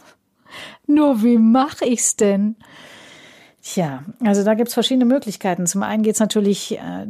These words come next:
drum, dass du mal für dich klar hast, was an dir alles cool ist und was du an dir magst. Da darfst du dir gerne mal eine Liste machen. Ich find das vor allem schön zu Weihnachten. Ne? Mach dir doch mal dieses Geschenk,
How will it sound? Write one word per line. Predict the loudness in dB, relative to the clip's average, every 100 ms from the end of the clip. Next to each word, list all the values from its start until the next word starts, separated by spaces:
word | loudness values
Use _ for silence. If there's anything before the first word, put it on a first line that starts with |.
| -6
drum, | 0 2 2 2
dass | 0 0
du | 0 0 2
mal | 0 0 -2 -2
für | -4
dich | -2 -2 -4 -4
klar | -2 0 0 0
hast, | 0 0 -2 -2
was | -2 -2
an | -4
dir | -2 -2 -2 -4
alles | -6 -6 -4 -4 -2
cool | 0 0
ist | -2 -4 -4 -4
und | -4 -6 -4
was | -2 0 0
du | -2 -4
an | -4
dir | -4 -4
magst. | -6 -8 -6 -8
Da | -6
darfst | -8 -6
du | -8
dir | -6
gerne | -6 -2
mal | -2 -2
eine | -4 -4
Liste | 0 0 0 -2
machen. | -4 -4 -8
Ich | -8
find | -4 -2
das | -2
vor | -4 -6
allem | -4 -2
schön | 0 0
zu | 0 -2
Weihnachten. | -4 0 0 -2 -6 -8 _ _ _ _ _ _ _ -4
Ne? | 2 4 2 -4 -18 -18 -8
Mach | -4 -2
dir | 0 0
doch | 2
mal | 2 2
dieses | 2 0 -2 -2
Geschenk, | -4 -2 0 2 0 -2